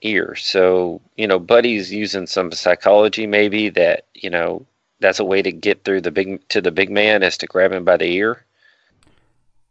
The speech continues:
Um, right before the end,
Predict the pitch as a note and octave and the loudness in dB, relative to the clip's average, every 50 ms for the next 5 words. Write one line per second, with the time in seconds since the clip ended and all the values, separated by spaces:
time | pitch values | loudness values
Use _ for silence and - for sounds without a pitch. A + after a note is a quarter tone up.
0 | _ _ A2 G#2 G#2 G#2 G2+ G2 F#2+ F2+ E2+ D#2+ - - _ _ _ _ _ _ | _ _ 2 4 6 6 6 6 6 4 2 0 -6 -16 _ _ _ _ _ _
1 | _ _ _ _ _ _ _ _ _ _ _ _ _ _ _ _ _ _ _ _ | _ _ _ _ _ _ _ _ _ _ _ _ _ _ _ _ _ _ _ _
2 | _ _ _ _ - G2+ A2 C#3 E3+ E3 - - - - G#2+ G2 - - - - | _ _ _ _ 0 4 4 4 4 0 -6 -12 -8 -4 -4 -4 -4 -6 -4 -2
3 | D3 D3+ E3 E3 C3+ G#2 G2+ F#2 E2+ E2 D#2+ E2 E2+ E2 E2+ E2 - - | 0 2 2 2 2 2 0 0 0 0 0 0 0 -2 -4 -6 -12 -18